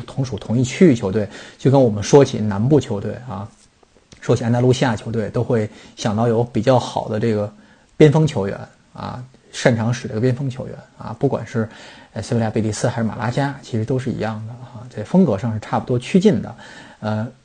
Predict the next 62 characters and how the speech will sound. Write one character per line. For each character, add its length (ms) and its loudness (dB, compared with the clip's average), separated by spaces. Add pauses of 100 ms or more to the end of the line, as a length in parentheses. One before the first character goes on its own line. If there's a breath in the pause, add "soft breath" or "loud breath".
吴 160 10
磊 180 8
呢， 340 -2
这 80 0
场 120 2
比 120 -2
赛 140 -2
啊， 380 -6
最 120 -2
关 180 0
键 200 0
是 140 -4
下 180 0
半 160 0
场 240 -10
有 80 -2
几 200 -8
次 200 -6
非 340 2
常 360 -6
非 160 -2
常 240 -4
重 180 2
要 200 0
的， 160 -8 (380 loud breath)
哎， 140 -4
个 140 -2
人 100 2
突 180 0
破。 240 0
其 120 -10
实 60 6
上 140 2
半 100 0
场 140 -2
也 80 2
有， 240 -6
就 120 -2
是 40 2
他 200 -2
一 180 6
对 160 8
一 300 6 (160)
对 160 6
任 240 4
何 280 0
现 160 0
在 240 0 (340 loud breath)
西 260 0
甲 180 0
边 140 2
后 100 2
卫 100 2
来 140 -2
说， 140 -2
其 160 -4
实 120 -4
都 120 -2
不 240 -8
是 140 -4
特 240 -2
别， 340 -8